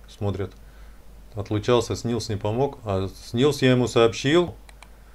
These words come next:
То есть доступ, э, предоставляется, если там галочку нажать где-то у них в системе. Получается, в Сургутском городском суде, э, нажали галочку,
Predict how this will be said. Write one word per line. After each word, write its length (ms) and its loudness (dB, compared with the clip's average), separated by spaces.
То 100 -6
есть 120 -8
доступ, 400 0
э, 160 -2
предоставляется, 800 2
если 300 0
там 220 -4
галочку 380 0
нажать 260 0
где-то 200 -6
у 40 -6
них 100 -10
в 40 -16
системе. 380 -6
Получается, 540 2
в 40 -10
Сургутском 400 -2
городском 340 -2
суде, 500 2
э, 480 0
нажали 380 2
галочку, 640 4